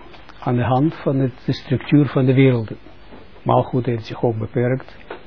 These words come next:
Dat zonder beperking kunnen wij niets, geen contact opbouwen met de enig scheppende kracht.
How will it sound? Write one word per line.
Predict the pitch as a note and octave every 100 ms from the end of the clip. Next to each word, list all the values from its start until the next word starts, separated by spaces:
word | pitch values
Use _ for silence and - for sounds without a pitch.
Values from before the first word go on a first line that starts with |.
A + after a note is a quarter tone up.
| - - - - - - - - - -
Dat | - B2+
zonder | A#2 E3+ F3+ E3
beperking | D#3 E3 D#3+ D3 D#3 -
kunnen | E3 D3+
wij | D3+ D3 C#3+
niets, | C#3+ E3 - - - - - -
geen | - F3 F#3+
contact | F#3+ G3+ F3 G3 - -
opbouwen | G3+ D#3 D3 C#3 C#3 C#3 C#3 C#3+
met | C3 C3 - - -
de | - B2+ B2+ B2+ A#2+ - - -
enig | C#3 C#3 C3+ -
scheppende | - C3 - B2+ A#2
kracht. | - A2 - -